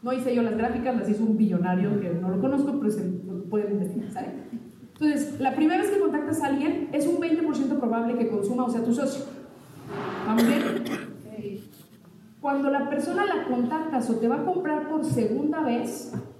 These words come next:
o le das seguimiento y lo invitas a un evento, de acuerdo a su personalidad, o le comentas algo, o le mandas un video, o le das seguimiento respecto al tema, es un setenta por ciento probable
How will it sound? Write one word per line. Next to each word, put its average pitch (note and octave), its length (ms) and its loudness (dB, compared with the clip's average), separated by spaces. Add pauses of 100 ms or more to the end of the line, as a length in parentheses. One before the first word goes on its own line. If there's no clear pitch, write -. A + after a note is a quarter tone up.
(300)
o A#3 160 4
le A3+ 140 4
das C4 240 2
seguimiento C#4 560 4
y C4 40 6
lo A#3+ 80 6
invitas A#3 320 2
a B3 60 0
un A#3+ 60 4
evento, A#3 680 2
de F#3+ 80 -4
acuerdo G#3+ 300 2
a G#3+ 60 0
su G#3 80 0
personalidad, G3 680 -2 (440)
o G#3 360 2
le G#3 160 2
comentas A#3 400 2
algo, A#3 300 0
o A3 40 2
le G#3+ 120 2
mandas A3+ 300 2
un A#3 120 4
video, G#3+ 380 0
o G3+ 40 0
le G3+ 80 2
das B3 160 2
seguimiento C4 420 2
respecto - 440 -4
al F3+ 120 0
tema, A3+ 300 0 (380)
es C#4+ 180 2
un E4+ 140 4
setenta E4 800 0
por C4+ 200 2
ciento - 540 2
probable B3 640 4